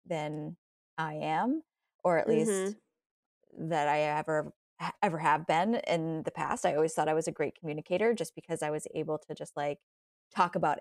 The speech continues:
Speaker 1: anything, but that doesn't necessarily mean that you're actually saying and expressing your actual
Speaker 2: Eh,
Speaker 1: needs and
Speaker 2: like,
Speaker 1: wants and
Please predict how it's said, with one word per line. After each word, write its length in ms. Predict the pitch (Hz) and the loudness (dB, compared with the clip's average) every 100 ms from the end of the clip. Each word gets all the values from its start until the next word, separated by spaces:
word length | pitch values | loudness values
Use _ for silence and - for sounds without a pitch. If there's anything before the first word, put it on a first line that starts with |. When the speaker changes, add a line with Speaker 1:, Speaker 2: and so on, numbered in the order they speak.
| - | -4
Speaker 1:
anything, 480 | 160 190 254 277 285 | -8 0 2 2 0
but 140 | 196 | -2
that 140 | 185 202 | -2 -6
doesn't 320 | 254 240 202 | -2 0 0
necessarily 580 | 180 - 170 170 165 160 | -4 -4 -2 0 0 0
mean 420 | 160 160 165 165 - _ _ 160 | -2 -2 -2 -4 -10 _ _ -10
that 460 | 156 165 151 143 | 0 2 2 0
you're 360 | 165 151 147 - - | 0 0 0 0 -2
actually 460 | 151 - - 151 | -4 -4 -2 -2
saying 540 | 151 160 156 151 151 156 _ _ _ _ _ _ | 0 0 0 -2 -4 -10 _ _ _ _ _ _
and 160 | 165 160 | -2 -2
expressing 680 | - - 143 - 156 156 - | -4 -2 -2 -2 -4 -4 -4
your 280 | 165 156 - | 0 0 2
actual 420 | 131 - 170 156 | 0 0 -4 -2
Speaker 2:
Eh, 80 | 156 | -2
Speaker 1:
needs 300 | 156 151 156 | -2 -4 2
and 60 | 262 | 2
Speaker 2:
like, 80 | 233 | 2
Speaker 1:
wants 360 | 143 269 240 | 4 4 6
and 220 | 226 220 | 6 4